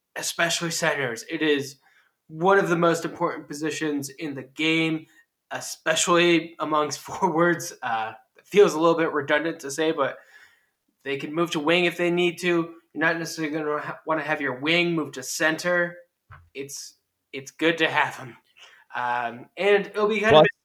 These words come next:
Speaker 1: interesting to see what he can do. Like, he spent some time with the Maple Leafs. He's good enough for that squad. Uh, he could be an interesting player.
Speaker 2: Plus, there's also the, uh, the talk that we were,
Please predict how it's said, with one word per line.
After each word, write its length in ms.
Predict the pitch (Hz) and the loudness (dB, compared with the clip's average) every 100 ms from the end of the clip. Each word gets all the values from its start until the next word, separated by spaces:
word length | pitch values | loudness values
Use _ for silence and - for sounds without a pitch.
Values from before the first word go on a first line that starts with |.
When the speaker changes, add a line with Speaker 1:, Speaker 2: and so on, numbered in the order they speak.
| _ | _
Speaker 1:
interesting 120 | 208 185 | -8 -6
to 60 | |
see 120 | 180 | -8
what 120 | 202 202 | -8 -6
he 40 | |
can 120 | 190 | -2
do. 280 | 202 151 110 - | 2 2 0 -10
Like, 200 | 120 - | -12 -10
he 140 | 135 | -12
spent 280 | 131 147 139 | -6 -6 -6
some 120 | - | -6
time 240 | - 156 160 | 0 0 0
with 120 | 170 | -4
the 60 | |
Maple 300 | 170 175 196 | -4 -4 0
Leafs. 240 | 208 214 - _ _ _ _ _ _ _ _ _ _ _ - | 0 0 -4 _ _ _ _ _ _ _ _ _ _ _ -10
He's 220 | 139 135 | -8 -2
good 160 | 156 160 | 0 2
enough 200 | 170 170 | 2 0
for 80 | 156 | 2
that 200 | 165 165 | 2 2
squad. 340 | 190 208 214 - _ - - - | 2 2 2 -6 _ -20 -20 -12
Uh, 100 | 156 - | -10 -10
he 140 | 139 | -12
could 240 | 139 160 156 | -8 -8 -2
be 180 | 170 160 | -2 0
an 100 | 156 | -2
interesting 420 | 160 160 165 160 | -4 -6 -6 -4
player. 360 | 175 185 127 - _ _ _ _ _ _ _ _ _ _ _ _ _ _ _ _ _ _ - | -2 0 -2 -8 _ _ _ _ _ _ _ _ _ _ _ _ _ _ _ _ _ _ 6
Speaker 2:
Plus, 160 | 143 | 6
there's 180 | 147 135 | 6 4
also 400 | 127 123 117 123 | 8 8 8 2
the, 380 | 110 110 107 104 | 2 2 6 8
uh, 380 | 98 95 90 87 | 8 8 6 6
the 100 | 107 | 4
talk 320 | 127 104 104 | 6 6 6
that 140 | 110 104 | 2 4
we 80 | |
were, 140 | 101 | 2